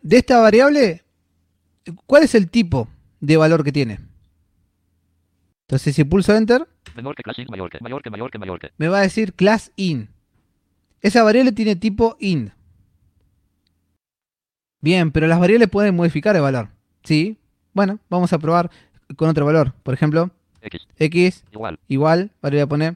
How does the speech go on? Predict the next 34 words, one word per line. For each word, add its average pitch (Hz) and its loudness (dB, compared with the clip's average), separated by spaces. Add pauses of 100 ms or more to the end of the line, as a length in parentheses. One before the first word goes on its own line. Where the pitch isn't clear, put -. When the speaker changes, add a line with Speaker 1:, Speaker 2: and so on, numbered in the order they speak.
(120)
Speaker 2:
Cinco. 104 -16
Speaker 1:
cinco 160 -6
punto 135 -6
dos. 95 -12
Speaker 2:
Dos. 104 -14 (760)
Mayor 131 -12
que, 120 -16
mayor 110 -10
que, - -16
mayor 95 -10
que. - -18 (1400)
Speaker 1:
Ahí 135 0
apreté 160 0
Enter. 226 0 (580)
Voy 143 0
a 143 2
poner 147 -2
X, 175 -2 (120)
Speaker 2:
X. - -16 (160)
Speaker 1:
Enter 170 0
para 139 0
ver 143 2
si, - -20 (100)
si - -4
tiene 165 2 (200)
el 131 -4
cinco 160 -2
punto 156 0
dos 190 4
o 151 0
le 139 0
quedó 147 0
el 151 0
cuatro. 185 -2